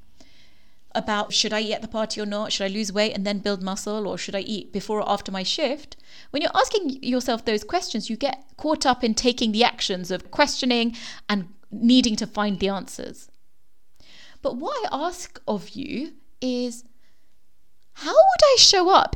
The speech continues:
if I wasn't confused? If confusion wasn't an option, if I couldn't feel confused, how would I want to feel?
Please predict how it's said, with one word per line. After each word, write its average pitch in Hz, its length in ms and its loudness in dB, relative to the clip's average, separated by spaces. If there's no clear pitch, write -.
if 262 140 -2
I 247 100 2
wasn't 233 380 -2
confused? - 680 -10
If 523 220 4
confusion 302 720 -2
wasn't 269 300 2
an 240 100 0
option, 175 640 -6
if 262 120 -6
I 302 80 0
couldn't 320 420 -6
feel 285 220 -2
confused, 240 760 -4
how 415 180 6
would 508 160 8
I 349 60 4
want 285 160 4
to 254 100 0
feel? - 400 -4